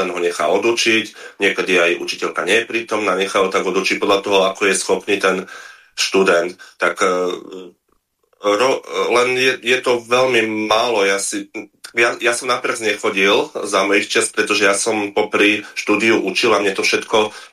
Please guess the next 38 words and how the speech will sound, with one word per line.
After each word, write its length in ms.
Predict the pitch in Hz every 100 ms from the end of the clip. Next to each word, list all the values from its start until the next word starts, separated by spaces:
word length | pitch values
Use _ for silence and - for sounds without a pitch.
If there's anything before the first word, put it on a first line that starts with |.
| _ _ _ 92 92 95 95
uznali 720 | 104 98 101 98 95 95 87
a 140 | - 95
naozaj 440 | 92 98 98 98
bola 240 | 95 95 95
to 80 |
škola 400 | 95 - 107 98
života, 640 | 98 85 87 92 95 95 -
to, 80 | 95
že 160 | 98
som 160 | 98 95
učil 240 | 92 104
štyri, 340 | 92 - 113 110 - 98 -
ja 180 | 101 113
keď 100 | - -
som, 140 | 123 120 - - - _ -
ja 120 | 113
keď 140 | 127 127
som 160 | 123
išiel 320 | 117 - 117
do 200 | 110 107 -
učiteľskej 520 | 110 - 110 - 120
praxe, 480 | - 92 - 117 113
tak 160 | 120 95
už 120 | 95
som 200 | - 101
mal 200 | 95 95
štvoročnú 680 | - 104 104 110 107 - 95
pedagogickú 720 | 95 98 95 95 95 - -
prax, 480 | 92 87 85 - - - - _ 85
takže 320 | 87 92 90
jedine 320 | 95 95 104
som 160 | 95 98
si 80 | 95
musel 240 | 92 101
spraviť 260 | - 95 95
z 20 | 92
estetiky, 480 | - 95 85 -
e, 40 | 85